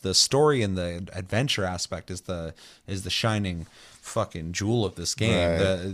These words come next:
Speaker 1: The, when you get into combat, it's more like it's a consequence. This guy showed up, he wants to fight you, you gotta fight him to move on in the story. And, uh, and there's four separate, um, uh, fighting modes, which I think is awesome.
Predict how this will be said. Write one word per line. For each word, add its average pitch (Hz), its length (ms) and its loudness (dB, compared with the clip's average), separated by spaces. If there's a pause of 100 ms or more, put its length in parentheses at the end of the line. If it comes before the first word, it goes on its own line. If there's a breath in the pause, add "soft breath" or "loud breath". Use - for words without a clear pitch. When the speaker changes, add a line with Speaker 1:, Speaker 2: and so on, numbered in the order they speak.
Speaker 1:
The, 98 120 -8
when 107 160 -2
you 101 100 -2
get 127 160 0
into 117 120 -4
combat, 123 420 4
it's - 120 -2
more 110 120 2
like 95 340 0
it's 113 100 -8
a - 40 -4
consequence. - 880 -4 (380 loud breath)
This 101 180 2
guy 101 180 4
showed 104 240 4
up, 101 80 2
he 104 80 0
wants 95 140 0
to 92 60 -4
fight 117 240 6
you, 98 360 2
you 92 160 -6
gotta 104 180 6
fight 104 240 6
him 90 220 -2 (180)
to - 80 0
move 101 240 6
on 95 160 4
in 95 80 2
the 87 60 0
story. 90 460 4 (420 loud breath)
And, 110 320 -2
uh, 98 300 0 (100)
and 113 260 4 (140)
there's 107 280 2
four 113 360 6
separate, - 600 4
um, 87 680 -2 (120)
uh, 85 220 -4
fighting 95 460 2
modes, 95 420 2
which - 100 -2
I 95 60 0
think 92 180 -2
is 95 80 -2
awesome. 104 440 -2